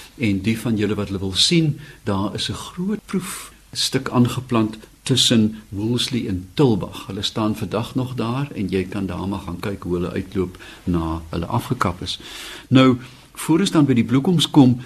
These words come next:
moet ons net kyk na die algemene eienskappe van plante wat aangepas is om met vuur om te gaan. Dit is gewoonlik 'n dik beskermende bas, soos ons waarboom in die fynbos.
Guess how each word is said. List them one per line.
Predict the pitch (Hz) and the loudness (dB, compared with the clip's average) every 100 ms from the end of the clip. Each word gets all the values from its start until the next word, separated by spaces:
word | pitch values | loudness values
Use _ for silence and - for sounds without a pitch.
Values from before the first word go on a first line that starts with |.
| - - | -8 -2
moet | 107 | 2
ons | 110 - | 2 4
net | 117 - - | 2 2 2
kyk | 120 117 - - - | 2 2 -12 -6 2
na | 107 104 104 | 4 4 -2
die | 110 107 - | -4 -2 4
algemene | 139 147 160 135 120 110 | 4 4 4 6 6 4
eienskappe | 107 113 - 110 101 | 2 2 0 -2 -2
van | 101 87 | -2 -2
plante | 101 92 92 | -2 -2 -2
wat | 90 85 | -6 -2
aangepas | 95 90 90 87 87 - | -2 -2 -6 -8 -6 -6
is | 87 - - - | -6 -10 -14 -8
om | - 92 90 - - | -2 -2 -2 -10 -8
met | 98 85 - - | -4 -4 -6 -14
vuur | - - 139 131 | -6 4 6 6
om | 104 90 | 2 -2
te | 95 | -4
gaan. | - - - - - | -4 -8 -10 -20 -10
Dit | - 107 | -6 -4
is | 110 | -4
gewoonlik | - 101 92 85 | -4 -4 -4 -6
'n | |
dik | 104 - - | -8 -8 -10
beskermende | 98 - 104 101 95 87 | -8 -4 -4 -4 -4 -4
bas, | 85 107 135 | -4 -2 0
soos | - 110 | -2 -6
ons | - 92 90 | -10 -10 -10
waarboom | 85 87 113 104 117 113 | -6 -4 -4 -2 -4 -2
in | 104 | -4
die | 92 | -2
fynbos. | 135 131 127 135 - | 6 8 8 4 0